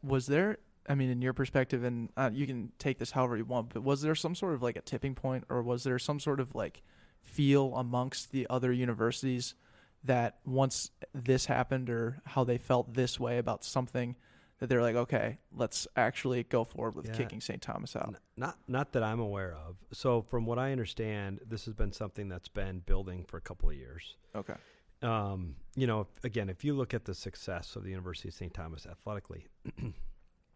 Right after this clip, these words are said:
Speaker 2: in the last fifteen years, we've won about forty percent of all the conference championships, slightly more than that. In the last five, we've won more conference championships than all of the other schools combined.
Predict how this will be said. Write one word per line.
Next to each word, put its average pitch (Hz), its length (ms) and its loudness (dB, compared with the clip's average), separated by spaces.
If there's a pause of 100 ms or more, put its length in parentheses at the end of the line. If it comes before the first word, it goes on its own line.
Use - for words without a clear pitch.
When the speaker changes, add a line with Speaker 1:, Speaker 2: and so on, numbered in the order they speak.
(1000)
Speaker 2:
in 123 100 -2
the 113 40 0
last 117 260 0
fifteen 113 360 -4
years, 104 340 0
we've 98 160 2
won 98 120 -6
about 90 260 -6
forty 95 220 -6
percent - 360 2
of 87 80 -10
all 90 120 -10
the 87 80 -14
conference - 340 -14
championships, - 640 -14
slightly - 240 -10
more 87 180 -12
than 90 120 -14
that. 85 180 -16 (320)
In 123 60 -2
the 113 60 2
last 95 220 -4
five, 123 360 0
we've 107 160 -6
won 104 100 -4
more 98 160 -4
conference - 380 -10
championships - 540 0
than 92 120 -8
all 95 140 -6
of 90 60 -8
the 92 100 -8
other 82 120 -8
schools - 280 -14
combined. 87 420 -14